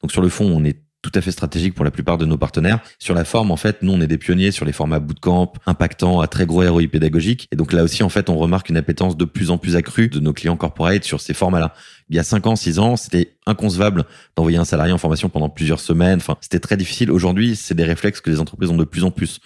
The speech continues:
Donc ça, c'est très intéressant parce qu'en plus, c'est nos premiers amours.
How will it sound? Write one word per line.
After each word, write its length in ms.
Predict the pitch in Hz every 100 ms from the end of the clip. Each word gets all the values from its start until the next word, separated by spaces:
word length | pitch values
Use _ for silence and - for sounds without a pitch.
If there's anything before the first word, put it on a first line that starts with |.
| - - -
Donc 80 | -
ça, 60 | 98
c'est 80 |
très 180 | - 92
intéressant 400 | 87 87 90 -
parce 120 | -
qu'en 120 | - 87
plus, 80 |
c'est 160 | 107 82
nos 100 | 82
premiers 320 | - 85 82
amours. 340 | 87 82 -